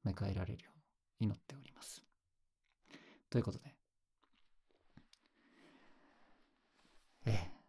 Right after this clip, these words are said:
全然まとまりがないフリートークでございましたが、はい。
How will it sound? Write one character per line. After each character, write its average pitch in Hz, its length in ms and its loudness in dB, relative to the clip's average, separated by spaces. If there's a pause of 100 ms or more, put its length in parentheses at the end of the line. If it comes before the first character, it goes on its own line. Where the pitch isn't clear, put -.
(600)
全 123 240 10
然 120 220 10
ま 113 100 8
と 139 140 12
ま 127 80 12
り 117 80 8
が 110 160 10
な 104 160 8
い - 120 0 (260)
フ - 140 0
リ 95 100 4
ー - 40 2
ト - 80 0
ー - 40 -2
ク - 80 -6
で - 80 -4
ご - 80 -12
ざ - 120 -2
い 117 80 -2
ま 117 80 -6
し - 80 -2
た - 80 -4
が、 - 80 -14 (600)
は - 140 -4
い。 - 80 -6